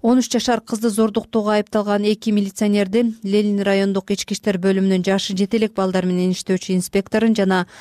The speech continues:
Свердлов райондук ички иштер бөлүмүнүн участкалык кызматкерин Свердлов райондук соту бул ишке айыптуу деп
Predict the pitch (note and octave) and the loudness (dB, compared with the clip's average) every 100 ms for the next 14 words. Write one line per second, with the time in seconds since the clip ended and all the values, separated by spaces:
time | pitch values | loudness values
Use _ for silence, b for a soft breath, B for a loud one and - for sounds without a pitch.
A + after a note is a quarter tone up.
0 | B - - A3+ A3 G3+ F#3+ F#3+ F3+ F3+ | B -10 -2 0 0 -2 0 0 -2 -6
1 | F#3 - F3+ F#3 F3 F3+ F3+ F3+ F3+ F3 | -8 -4 -4 -4 -2 0 0 2 0 -2
2 | - F#3+ - F3+ F3+ - - F#3 F3+ - | -2 -4 -2 -2 -2 -4 -2 0 0 0
3 | G3 A#3 B B B - A3 A3 A#3 A3+ | 0 0 B B B -4 -2 0 -2 0
4 | G3 F#3+ G3 G3 - G3 F#3+ G3 F#3 - | 0 2 0 -4 -2 -2 0 0 0 -2
5 | F#3 G#3 A#3 - A3+ G3+ F#3+ - F#3+ F#3 | -4 0 0 0 0 0 0 0 0 0
6 | F#3 | -2